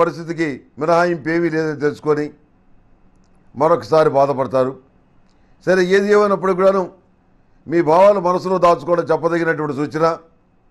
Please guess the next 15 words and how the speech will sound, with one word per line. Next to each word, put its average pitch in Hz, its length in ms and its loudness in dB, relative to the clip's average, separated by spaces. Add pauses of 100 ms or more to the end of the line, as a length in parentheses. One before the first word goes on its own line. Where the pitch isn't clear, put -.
(1000)
ఈ 156 160 0 (460)
కార్తీక 170 440 2
మాసంలో 165 400 2 (1080)
ప్రతిరోజు 165 420 0
కూడాను 170 320 2 (960)
లక్ష్మీ 151 440 -2
ప్రమిదల్లో 165 540 2 (880)
అష్టమూలికా 175 600 0
తైలంతో, 160 480 0 (600)
ఓం 170 240 2
నమ 180 220 -4
శివాయ 165 300 2
వత్తులతో 151 420 0 (480)
దీపారాధన 160 600 0 (760)
చేయండి. 151 420 -2